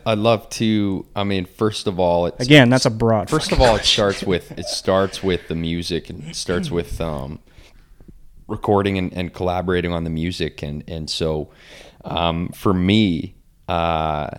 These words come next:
Speaker 1: I, I really wanna incorporate more travel into my music. And I, I kinda consider myself just a, a student of, of country music. I wanna work with different people and,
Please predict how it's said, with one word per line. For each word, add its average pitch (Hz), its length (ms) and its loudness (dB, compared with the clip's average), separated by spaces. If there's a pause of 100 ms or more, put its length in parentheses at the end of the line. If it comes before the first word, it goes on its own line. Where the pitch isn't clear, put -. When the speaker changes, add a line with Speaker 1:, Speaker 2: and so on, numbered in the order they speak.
(1120)
Speaker 1:
I, 90 120 2
I 90 180 0
really 98 260 2
wanna 90 240 0
incorporate 82 540 -2
more 82 280 -2
travel 80 480 -4
into 80 120 -4
my 73 140 -6
music. 78 440 -6
And 73 180 -12 (420)
I, - 160 -4
I - 160 2
kinda 185 280 -4
consider 104 460 0
myself 90 500 -2
just - 260 -10
a, 82 260 -2 (120)
a 87 60 -10
student 87 680 -2
of, 76 440 -4
of 78 160 -8
country 90 320 -6
music. 90 380 -4
I 71 60 -8
wanna 92 220 -4
work 87 240 -4
with 90 120 -6
different 85 360 -6
people 85 500 -4
and, 76 200 -6